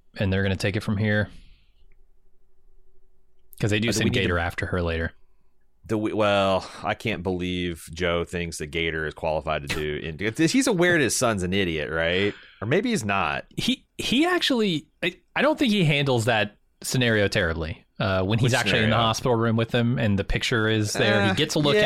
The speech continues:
Speaker 1: it,
Speaker 2: yeah.
Speaker 1: he deletes it, he plays it off like, "Oh, I'm just an idiot," you know?
Speaker 2: Yeah,
Speaker 1: He does all right
Speaker 2: I, I,
Speaker 1: there.
Speaker 2: th-, th-, that's, that's not the problem I guess I have with it. It's just that he's just,
Speaker 1: Uh-huh.
Speaker 2: he just seems like he's a, a much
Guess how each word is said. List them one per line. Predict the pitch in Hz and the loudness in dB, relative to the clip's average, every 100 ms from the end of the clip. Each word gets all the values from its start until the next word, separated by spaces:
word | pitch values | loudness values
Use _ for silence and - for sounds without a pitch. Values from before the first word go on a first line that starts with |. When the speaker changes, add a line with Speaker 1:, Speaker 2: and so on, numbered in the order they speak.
| 208 | 4
Speaker 1:
it, | 196 | 4
Speaker 2:
yeah. | 190 | 2
Speaker 1:
he | 104 | 2
deletes | 107 139 135 - | 0 2 0 0
it, | 131 113 | 2 2
he | 107 101 - _ | 2 0 -4 _
plays | - 170 143 | 0 2 2
it | |
off | 143 139 | 2 2
like, | 123 127 | 0 2
"Oh, | |
I'm | 123 117 | 2 4
just | 110 113 98 | 2 0 0
an | |
idiot," | 87 87 87 90 _ | 0 0 -2 -4 _
you | 107 | -2
know? | 92 92 92 - - - _ _ - | 0 0 -2 -6 -20 -20 _ _ -4
Speaker 2:
Yeah, | 202 196 175 165 | 2 4 4 4
Speaker 1:
He | - | 2
does | |
all | 131 | 2
right | 104 87 | 2 2
Speaker 2:
I, | |
I, | 175 - | 2 2
Speaker 1:
there. | 85 165 | 2 0
Speaker 2:
th-, | 165 | -2
th-, | 160 139 | -2 0
that's, | 170 175 | 0 0
that's | 165 170 170 | 0 0 2
not | 156 | -2
the | 120 | -2
problem | 131 117 104 | 2 2 2
I | |
guess | 95 95 | 0 0
I | 90 | 0
have | 87 85 80 | 0 0 -2
with | 80 90 | -2 -2
it. | |
It's | 85 - | -2 -2
just | 117 | -2
that | 113 | -4
he's | 101 131 120 | -2 -2 0
just, | 139 123 - | 0 2 0
Speaker 1:
Uh-huh. | - 98 123 | 0 0 0
Speaker 2:
he | 170 | 0
just | 165 160 - | 0 0 0
seems | 165 160 143 | 0 0 2
like | 131 120 | 2 2
he's | - 120 101 | 0 -2 0
a, | 90 87 82 - | 0 0 -2 -4
a | 101 | -4
much | 107 120 113 - | 0 0 0 -4